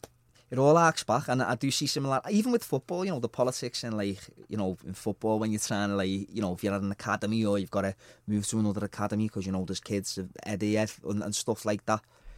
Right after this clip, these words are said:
It's, like, I, I work with lads in, in London who, at schools, who are, you know, semi-professional footballers,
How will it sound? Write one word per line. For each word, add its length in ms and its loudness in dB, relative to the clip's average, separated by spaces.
It's, 500 -2
like, 140 0
I, 120 4
I 100 -6
work 280 2
with 100 -4
lads 380 -2
in, 240 -2
in 220 -6
London 320 -2
who, 200 0
at 100 -12
schools, 480 -6
who 120 -4
are, 80 -4
you 80 -8
know, 100 -6
semi-professional 720 -6
footballers, 640 -4